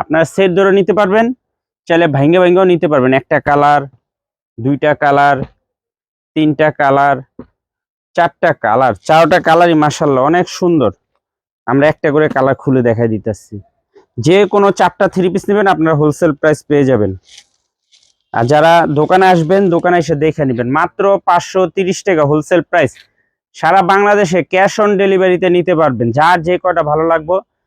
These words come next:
নিবেন আর বিক্রি করবেন। মাশাআল্লাহ, অনেক সুন্দর ডিজাইন, একেবারে প্রিমিয়াম কোয়ালিটির থ্রি পিস, মাত্র পাঁচশো তিরিশ টাকা হোলসেল প্রাইস।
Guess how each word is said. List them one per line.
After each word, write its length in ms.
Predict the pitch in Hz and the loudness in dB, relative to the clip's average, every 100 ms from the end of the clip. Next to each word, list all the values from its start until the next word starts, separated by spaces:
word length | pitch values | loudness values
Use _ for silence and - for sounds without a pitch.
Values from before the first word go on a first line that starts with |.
| - _ - | -20 _ -2
নিবেন 340 | 147 180 208 208 | 0 2 2 2
আর 80 | 180 160 | 0 -2
বিক্রি 200 | - 180 | -2 -2
করবেন। 200 | 160 135 135 | -2 0 -2
মাশাআল্লাহ, 340 | 139 156 143 147 | -2 -2 0 0
অনেক 120 | 180 180 - | 0 -2 0
সুন্দর 260 | 185 180 156 | 2 2 0
ডিজাইন, 220 | 131 110 117 156 | -2 -2 -2 -2
একেবারে 300 | 190 190 185 - | 0 0 0 0
প্রিমিয়াম 340 | 190 180 175 160 | 0 2 0 0
কোয়ালিটির 340 | 151 127 139 - | -2 -2 -4 -4
থ্রি 200 | 123 123 117 | -4 -4 -4
পিস, 180 | 110 - - - - _ _ - | -6 -6 -20 -20 -20 _ _ -2
মাত্র 360 | 175 190 208 220 214 - | -2 -2 0 2 2 2
পাঁচশো 360 | 190 - 220 214 - | 0 0 -2 -2 -2
তিরিশ 240 | 214 208 - 214 | -2 -2 -2 -2
টাকা 180 | 160 143 | 0 0
হোলসেল 300 | 165 165 185 147 | 0 0 -2 0
প্রাইস। 220 | 175 127 | 0 -2